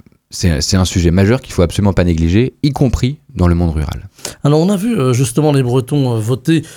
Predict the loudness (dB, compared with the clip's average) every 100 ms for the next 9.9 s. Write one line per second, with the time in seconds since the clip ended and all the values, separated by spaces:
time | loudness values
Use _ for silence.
0 | -12 -2 0 2 2 2 4 4 4 0
1 | 0 0 2 0 0 0 -2 0 0 2
2 | 2 2 2 2 0 -4 -14 -2 0 2
3 | 0 0 0 0 0 2 2 2 0 2
4 | 2 2 0 -2 -2 0 2 0 -2 -6
5 | -12 -8 -2 0 2 2 2 0 2 0
6 | 0 -2 -2 0 0 0 0 0 -2 -2
7 | -4 -4 -2 0 0 0 0 0 0 -4
8 | -12 -2 2 2 2 -2 -4 -2 2 4
9 | 4 4 4 2 2 0 0 0 0